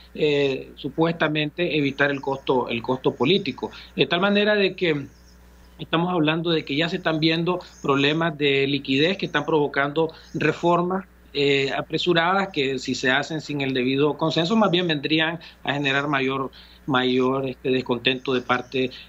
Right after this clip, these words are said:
eh, de la población. Acabamos de ver el incremento de las tarifas eléctricas, eh, una situación realmente difícil desde el punto de vista de liquidez de, eh, de, del gobierno que,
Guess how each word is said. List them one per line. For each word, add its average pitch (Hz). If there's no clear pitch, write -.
eh, 117
de 120
la 123
población. 123
Acabamos 139
de 131
ver 135
el 139
incremento 123
de 113
las 120
tarifas 123
eléctricas, 170
eh, 135
una 165
situación 156
realmente 185
difícil 190
desde 127
el 113
punto 139
de 143
vista 147
de 143
liquidez 131
de, 135
eh, 117
de, 127
del 143
gobierno 180
que, 160